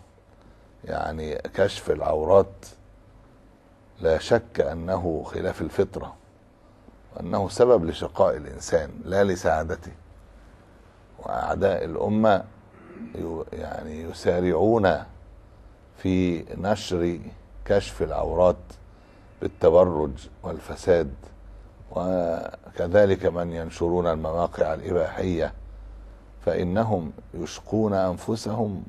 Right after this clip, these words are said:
وأصحابهم. قال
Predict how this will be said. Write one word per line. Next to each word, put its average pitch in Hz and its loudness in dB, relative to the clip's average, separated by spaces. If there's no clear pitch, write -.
وأصحابهم. - -6
قال 90 6